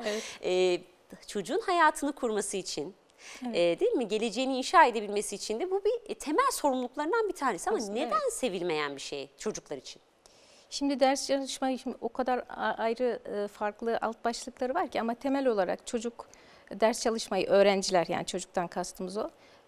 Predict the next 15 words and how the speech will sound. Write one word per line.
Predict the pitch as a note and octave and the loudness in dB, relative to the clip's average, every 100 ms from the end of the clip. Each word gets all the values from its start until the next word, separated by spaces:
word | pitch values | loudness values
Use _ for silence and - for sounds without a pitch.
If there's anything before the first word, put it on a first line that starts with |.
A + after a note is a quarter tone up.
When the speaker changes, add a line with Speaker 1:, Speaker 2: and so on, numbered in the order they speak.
| _ G#3+ | _ 2
Speaker 1:
e, | G3+ G3+ | 2 6
ders | B3+ - | 4 4
çalışmayı | D4 C#4 D4 C#4+ | -2 -2 -2 0
sevmemelerinin | - D4 C#4+ C4 C4 C4+ C4+ | 2 2 2 2 2 2 0
sebebi | C4 C#4 C4 B3 C4 C4 - | 0 -2 0 0 0 -2 -6
birçok | A3 A#3+ - B3 | -6 -2 -2 2
şey | C4+ B3 | 4 4
olabilir | A#3+ A3+ C4+ | 2 2 4
ama | B3 G#3+ | 4 2
temelde | - B3 A3+ A3+ B3 | 0 2 4 2 0
şu: | - F#3+ F3+ - - - B3 | -2 -4 -6 -12 -20 -4 0
bunu | B3+ | 2
bir | A#3+ A#3+ - G3 | 2 -2 -6 4
dayatma, | A3+ A3 A3+ - G#3+ G#3+ | 6 6 4 0 0 0
mecburiyet, | G#3+ G#3 G#3 A3 G#3+ G#3 G3 - | 0 -2 -2 -2 0 0 0 -4